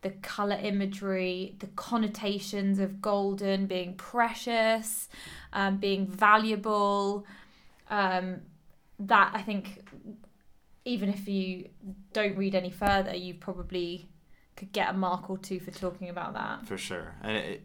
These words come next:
Speaker 2: if you're gonna look, I think a good way to look at it is what thing is being asked about. In this case, this is views on books. So how are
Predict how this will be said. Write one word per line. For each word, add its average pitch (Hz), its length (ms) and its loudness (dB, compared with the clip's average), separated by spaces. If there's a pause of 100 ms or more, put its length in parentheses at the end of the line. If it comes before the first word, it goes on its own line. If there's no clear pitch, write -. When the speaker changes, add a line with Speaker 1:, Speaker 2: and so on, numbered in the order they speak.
Speaker 2:
if 120 260 -6
you're 120 120 0
gonna 107 180 0
look, 101 200 0
I 104 100 -2
think 104 260 -4
a 95 40 -10
good 98 260 -2
way 95 160 -4
to 92 60 -6
look 90 280 -8
at 87 120 -8
it 78 120 -12
is - 280 -12 (460)
what 110 220 -4
thing 104 320 -4
is 98 220 -8 (180)
being 90 180 -8
asked 87 300 -12
about. 85 200 -12
In 87 60 -14
this 90 140 -10
case, 82 240 -12
this 87 160 -14
is 82 60 -16
views 87 340 -12
on 90 220 -12
books. - 300 -12
So - 200 -10
how 95 320 -4
are 87 160 -8